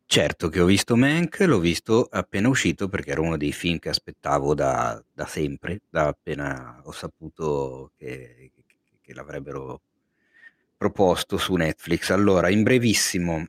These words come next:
eh, film di David Fincher su una sceneggiatura del padre. Protagonista Gary Oldman, attorniato da gentaglia tipo Amanda Seyfried, eh, e,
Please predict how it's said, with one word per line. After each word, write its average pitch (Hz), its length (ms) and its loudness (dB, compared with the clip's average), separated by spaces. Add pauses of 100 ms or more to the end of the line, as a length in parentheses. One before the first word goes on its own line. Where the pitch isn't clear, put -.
eh, 85 640 4 (420)
film 175 340 4
di 117 160 4
David 131 340 4
Fincher 175 500 2
su - 180 0
una 101 160 4
sceneggiatura 104 640 0
del 95 300 -2
padre. - 420 0 (1300)
Protagonista 156 640 4
Gary 135 400 4
Oldman, 147 720 6
attorniato 101 1040 0
da 80 500 2 (220)
gentaglia 87 880 -2
tipo 87 300 -8
Amanda 90 360 0
Seyfried, 87 800 0
eh, 85 500 4
e, 71 720 -4